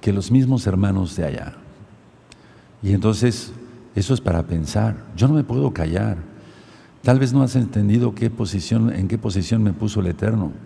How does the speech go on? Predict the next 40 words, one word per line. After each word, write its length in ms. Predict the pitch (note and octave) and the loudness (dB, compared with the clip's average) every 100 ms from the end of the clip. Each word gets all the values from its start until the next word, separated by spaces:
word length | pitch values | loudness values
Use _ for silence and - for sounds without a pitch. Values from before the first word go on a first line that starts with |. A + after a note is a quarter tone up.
| - - - - - - | -20 -20 -20 -20 -10 2
No 80 | C3+ | 4
me 140 | E3 | 4
puso 300 | C3+ A#2 D3 | 0 0 0
para 300 | - G2+ F#2+ | 2 0 0
pastorear 480 | F#2 - F#2+ G2+ A2+ | -2 -2 -2 0 0
una 220 | B2 A2+ | 0 -2
congregación 680 | G#2 F2+ F2 F2 - G#2 A2+ | -2 -2 0 -2 -2 0 2
nada 240 | G2 F2 | 2 0
más. 480 | F2 F#2+ G2 - - - - - - | 0 0 -2 -4 -14 -20 -20 -20 -18
Sí, 420 | - - C#3 E3 | -12 -2 2 2
sí 180 | D3 C#3 | 2 -2
soy 180 | A#2 C3 | 0 0
pastor 580 | - F2+ - A2+ A2 F#2 | 0 -4 -2 0 2 2
y 40 | |
la 120 | F#2+ G#2 | 0 2
gloria 200 | C3 C#3 | 0 0
es 80 | |
para 160 | - F#2 | -2 -2
el 80 | F2+ | -2
Eterno. 420 | E2+ G#2 G2 E2+ - - - - | -2 -2 0 -4 -6 -20 -20 -4
No, 240 | G#2+ G2+ - - - | 0 0 -2 -14 -4
es 180 | A2 A#2 | -2 -2
otra 240 | A2 D#2 | -4 -6
cosa, 480 | - G#2 A2 D2+ C2 - | -4 -4 -4 -4 -8 -10
por 100 | D#2+ | -6
si 140 | F2+ | -2
no 100 | F#2+ | 2
lo 140 | A2 | 2
han 80 | A2+ | 0
captado, 560 | A2 G2 - G#2+ A2+ F#2+ | 0 -6 -4 0 0 0
es 160 | E2+ | -4
otra 220 | G2+ F#2 E2+ | -6 -4 -6
cosa. 400 | G#2 G#2+ D#2+ - - - - - - G2+ | -4 -4 -6 -12 -16 -20 -20 -20 -16 -2
Y 140 | F#2+ | 2
yo 140 | G#2 | 4
no 80 | C3+ | 4
me 120 | B2 | 2
jacto 440 | - A2+ A#2 - F#2 | 2 -2 -2 -4 -2
de 200 | F2 G#2 | 0 0
ello, 260 | G2 D2 | 0 -4